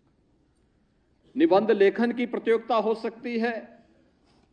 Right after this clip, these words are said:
कभी जनरल नॉलेज से संबंधित प्रतियोगिताओं का आयोजन आपस में करना चाहिए। अलग-अलग प्रकार की चीजों की गतिविधियों का केंद्र भी इसके साथ बनता हुआ दिखाई देता है, देना चाहिए।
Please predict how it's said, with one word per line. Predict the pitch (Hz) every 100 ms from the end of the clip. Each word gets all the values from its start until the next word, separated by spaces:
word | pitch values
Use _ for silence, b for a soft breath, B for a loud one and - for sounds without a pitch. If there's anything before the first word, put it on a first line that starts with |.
| _ _ -
कभी | 180 233
जनरल | 143 180 185 233
नॉलेज | 220 196 214 240
से | 240 240
संबंधित | 233 220 220 247 240
प्रतियोगिताओं | 226 - 220 220 226 233
का | 226
आयोजन | 226 226 233
आपस | 214 208 - -
में | 233
करना | 233 208 226
चाहिए। | 220 226 220 240 240 - - _ _ _ _ _ _ _ _ _ _ _ _ _
अलग-अलग | 277 311 302 311 302
प्रकार | 262 247 247
की | 247 262
चीजों | 254 220 233 233
की | 240 233
गतिविधियों | 226 208 190 190 214
का | 214 214
केंद्र | 214 185 190 196
भी | 196 254
इसके | - 185
साथ | - 175 185 - - _
बनता | 160 170 196
हुआ | 190
दिखाई | 160 - 165
देता | 143 120 -
है, | 107 104
देना | 135 135 131
चाहिए। | - 92 95